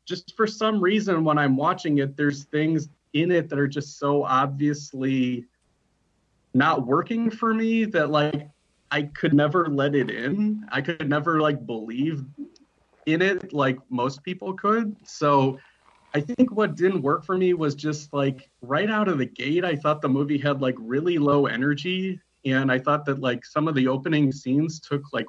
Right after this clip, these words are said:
way too long. And that kinda just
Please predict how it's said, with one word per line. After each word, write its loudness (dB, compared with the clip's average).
way 0
too 0
long. -2
And 6
that 2
kinda 4
just -4